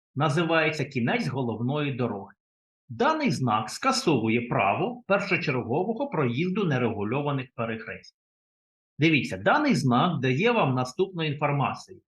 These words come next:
що водій, твоя головна дорога закінчилася і починається другорядна дорога.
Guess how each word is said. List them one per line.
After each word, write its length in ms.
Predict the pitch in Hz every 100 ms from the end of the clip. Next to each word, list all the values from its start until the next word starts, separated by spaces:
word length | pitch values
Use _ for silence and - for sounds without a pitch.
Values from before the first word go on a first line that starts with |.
| _
що 340 | - - 95 107
водій, 520 | 220 156 139 165 - - _ _ _ _ _ _
твоя 260 | 175 202 165
головна 500 | 139 151 143 147 117
дорога 460 | 131 156 143 110
закінчилася 1080 | 107 185 185 123 117 113 107 156 - 262 - _ _ _ _ -
і 100 | 147
починається 880 | 135 123 117 120 208 254 240 269 -
другорядна 720 | 135 151 120 113 120 143 143
дорога. 340 | 113 101 95